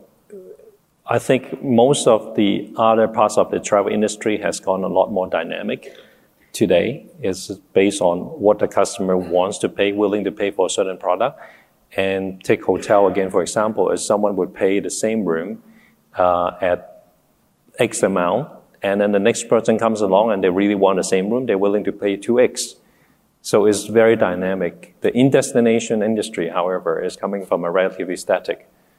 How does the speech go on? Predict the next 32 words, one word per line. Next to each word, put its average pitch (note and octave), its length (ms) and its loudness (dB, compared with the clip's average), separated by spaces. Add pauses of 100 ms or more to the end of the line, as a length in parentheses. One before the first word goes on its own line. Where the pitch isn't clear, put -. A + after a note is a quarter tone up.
(360)
uh, E2 420 -6 (140)
uh, E2 300 -8
structure, - 480 -2
pricing F#2 460 -2
structure, E2+ 500 -4
where F2 540 0 (300)
things G#2 440 -2 (160)
used G#2 200 -2
to F2+ 60 -12
be F2 100 -4
printed C3+ 580 0
and E2+ 180 -10
now F2 260 -2
it's F2 200 -4
digital, C3 520 0
but F2+ 160 -2
still G2 340 2
the F2+ 80 -6
price B2 400 0
point A2+ 360 0
is F#2+ 120 -10
come G2 220 -4
from F2 200 -6
the F2+ 60 -2
operator's G2+ 580 0
understanding F#2+ 560 -4
of F2 180 -2 (380)
what's G#2+ 160 0
the - 80 0
cost, - 640 -2 (720)
what's G#2 340 0
the F#2+ 240 0